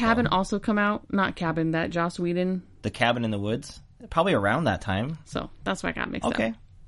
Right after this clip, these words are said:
Speaker 1: Also a different kind of movie.
Speaker 2: Also, that director has a new movie out coming, well, soon, but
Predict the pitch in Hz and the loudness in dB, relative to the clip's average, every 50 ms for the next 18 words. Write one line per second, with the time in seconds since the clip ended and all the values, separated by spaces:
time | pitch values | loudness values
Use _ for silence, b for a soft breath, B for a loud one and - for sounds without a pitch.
0 | - b b b b b 190 214 214 - 202 170 151 160 156 - - - 156 - | -20 b b b b b 0 0 2 2 2 2 2 0 -2 -4 -8 -10 -10 -8
1 | - - - - 143 - - - - - - - - 151 - 180 156 147 151 143 | -8 -8 -6 -6 -6 -8 -8 -10 -14 -20 -8 -2 0 0 2 4 6 6 4 4
2 | 127 123 123 156 - - 120 104 120 120 117 117 113 120 123 123 123 117 117 117 | 4 2 2 2 2 2 0 2 2 4 4 4 2 2 2 2 2 4 4 4
3 | 113 104 - - 123 117 113 107 107 98 80 80 71 67 - - - - 107 90 | 4 4 2 2 0 0 0 -2 -2 -2 -4 -4 -4 -4 -6 -6 -4 -4 -2 -2
4 | 95 98 98 90 82 | -2 -2 -2 -4 -4